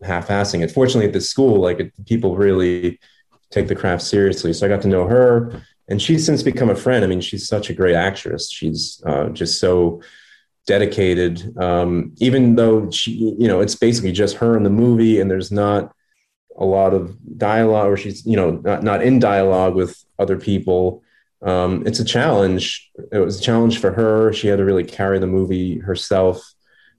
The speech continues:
Um, and I, and she did a great job. And she took it, even though it was horror, she saw the merit in the script and she took it very seriously. And I think her performance, uh, really reflects that.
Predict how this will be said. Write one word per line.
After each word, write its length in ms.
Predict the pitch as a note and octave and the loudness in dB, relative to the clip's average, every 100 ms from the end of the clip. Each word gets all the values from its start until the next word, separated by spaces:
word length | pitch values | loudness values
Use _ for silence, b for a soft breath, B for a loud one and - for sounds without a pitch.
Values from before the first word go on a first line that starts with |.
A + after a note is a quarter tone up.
| _ | _
Um, 540 | - F2 F2 F2 E2+ D#2+ F2+ | -4 0 0 0 -4 -6 -2
and 100 | F#2+ | -2
I, 40 | |
and 260 | F2+ F#2 F#2 | 0 -2 -4
she 120 | G#2+ | -2
did 100 | G#2+ | -2
a 100 | G#2 | 2
great 140 | G#2 | 0
job. 280 | - A#2+ G#2 | 0 0 0
And 100 | E2 | -2
she 100 | G2+ | -4
took 160 | F#2+ A#2 | -2 -2
it, 160 | A2 | 0
even 200 | A2+ A#2+ | 0 2
though 120 | A#2+ A2+ | 4 4
it 60 | |
was 140 | G#2+ G#2 | 2 0
horror, 320 | A#2 B2 F#2+ | 2 2 2
she 380 | - F#2 F#2 - | -2 -8 -8 -10
saw 460 | - G2 F#2+ F#2+ | -4 0 2 2
the 120 | F#2+ | 2
merit 340 | F2+ F2+ G2 F#2+ | 0 0 0 0
in 120 | - | -2
the 80 | E2+ - | -6 -4
script 280 | G#2 F#2+ F#2+ | -2 -2 -2
and 100 | F2 | -6
she 140 | F2 | -6
took 200 | F#2+ G2+ | -4 -4
it 100 | D#2+ | -2
very 260 | D#2+ F#2+ F2+ | 0 0 0
seriously. 840 | - F2+ F2+ F2 - E2+ F2 F2+ _ _ _ _ _ - | -2 0 0 -2 0 0 0 -2 _ _ _ _ _ -6
And 160 | F2+ | -2
I 80 | E2+ | -2
think 200 | F#2 F#2+ | -2 -2
her 120 | G2 | -2
performance, 840 | F2 F#2 G2 F#2 F2+ E2+ - - - | -4 -6 -2 0 0 -2 -6 -10 -4
uh, 360 | F2 E2+ D#2+ D#2+ | -2 0 0 0
really 180 | F#2+ F2+ | 0 0
reflects 420 | E2 D#2+ E2+ - | -2 -2 -6 -6
that. 260 | - - - | -8 -10 -12